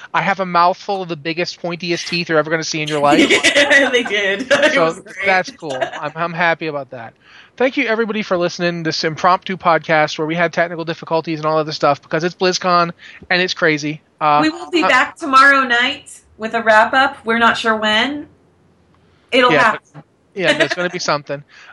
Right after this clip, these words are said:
Speaker 1: Uh, I wanted to, like, ha-, really briefly mention Patreon, but since Anne is the only one who has that script memorized,
Speaker 2: Oh,
Speaker 1: I'm
Speaker 2: no,
Speaker 1: gonna
Speaker 2: no,
Speaker 1: get
Speaker 2: no, no, no, no. I'm prepared.
Speaker 1: All right, she's ready.
Speaker 2: I'm prepared. Blizzard Watch is made possible due to the generous contributions at patreon dot com slash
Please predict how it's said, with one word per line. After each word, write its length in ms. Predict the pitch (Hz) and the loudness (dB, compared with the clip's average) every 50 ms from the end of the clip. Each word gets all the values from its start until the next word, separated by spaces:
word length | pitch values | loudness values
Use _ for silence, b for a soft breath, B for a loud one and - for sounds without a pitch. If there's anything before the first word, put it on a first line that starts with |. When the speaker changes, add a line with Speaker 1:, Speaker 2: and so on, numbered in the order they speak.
| B - | B 0
Speaker 1:
Uh, 40 | 170 | 2
I 280 | 160 160 160 170 170 | 2 2 2 2 -2
wanted 320 | 170 196 220 233 233 214 180 | -2 -2 -4 -4 -4 -6 -6
to, 100 | 202 196 | -8 -6
like, 220 | 180 185 165 160 - | -4 -4 -4 -4 -4
ha-, 160 | 147 160 170 190 | -6 -6 -6 -4
really 240 | 170 170 170 160 147 | -4 -4 -4 -4 -4
briefly 400 | 156 156 151 147 - - 143 139 | -4 -2 -2 -4 -4 -6 -4 -2
mention 360 | 143 139 139 - 147 135 127 | -2 -2 -2 -4 -6 -6 -4
Patreon, 480 | - 143 139 - 147 135 131 131 131 | -4 -4 -2 0 0 0 0 0 0
but 160 | 127 139 - - | -2 -2 -2 -2
since 400 | - 156 139 - - - - - _ _ - | -2 -2 -2 -2 -4 -4 -6 -8 _ _ -4
Anne 220 | 165 147 147 147 143 | 0 0 0 0 0
is 100 | 135 - | -2 -2
the 80 | 143 | -2
only 180 | 135 135 139 139 | -2 0 0 0
one 100 | 139 135 | 0 0
who 80 | 135 | 0
has 180 | 139 135 131 123 | 0 0 0 0
that 160 | 139 135 - | 0 -2 -2
script 300 | - - 143 143 - 165 | -2 -4 -4 -6 -6 -6
memorized, 460 | 156 151 143 151 156 151 - 311 311 | -4 -2 0 2 2 4 4 4 4
Speaker 2:
Oh, 40 | 302 | 4
Speaker 1:
I'm 60 | - | 2
Speaker 2:
no, 60 | - - - | -2 -4 -2
Speaker 1:
gonna 200 | 294 311 302 311 311 | 0 0 2 2 2
Speaker 2:
no, 40 | |
Speaker 1:
get 120 | 320 339 349 | 0 0 0
Speaker 2:
no, 180 | 359 349 339 339 339 - - | 0 0 0 -2 -4 -6 -6
no, 80 | 311 285 | -4 0
no, 0 | 302 294 285 285 294 - | 2 2 4 4 2 0
no. 100 | - - _ _ _ _ | -4 -10 _ _ _ _
I'm 100 | - 277 | -10 -8
prepared. 560 | 277 320 320 330 330 320 359 330 202 175 170 - | -8 -6 -2 2 2 4 4 2 2 0 -2 -6
Speaker 1:
All 40 | - _ _ _ _ _ _ _ _ _ - | -14 _ _ _ _ _ _ _ _ _ -16
right, 140 | 139 127 - | -16 -14 -12
she's 180 | - 165 160 165 | -10 -6 -2 2
ready. 260 | 165 160 156 160 - _ _ _ _ _ _ b b b | 2 2 2 0 -4 _ _ _ _ _ _ b b b
Speaker 2:
I'm 140 | 320 320 277 | 0 2 0
prepared. 560 | 320 - - 330 370 392 381 226 190 190 190 | -2 -8 -10 -8 -6 -2 0 0 0 -2 -4
Blizzard 280 | 247 277 302 370 359 339 | -6 -6 -4 -2 0 4
Watch 220 | 311 320 320 330 | 4 4 4 2
is 140 | 339 269 254 | -2 -4 -4
made 180 | 285 262 226 | -4 -4 -2
possible 420 | 226 220 220 226 233 226 254 254 262 | 0 0 0 0 -2 -4 -8 -6 -4
due 120 | 262 262 | -4 -4
to 80 | 240 226 | -6 -6
the 100 | 208 202 | -6 -4
generous 380 | 196 214 202 202 208 202 202 | -2 -2 0 0 0 -2 -2
contributions 880 | - 220 202 202 202 208 196 220 220 233 233 330 320 339 339 349 330 - - | 0 -2 -2 0 -2 -4 -2 -2 0 0 0 0 0 0 -2 -4 -6 -2 0
at 240 | - 302 - - - | 2 2 2 0 0
patreon 520 | 233 233 240 - 262 254 233 226 226 220 | 0 0 0 0 0 2 4 4 4 4
dot 180 | 220 202 180 - | 4 2 0 0
com 280 | - 220 220 233 269 262 | 0 2 2 2 2 0
slash 340 | - 233 202 180 185 190 | 0 2 2 2 2 0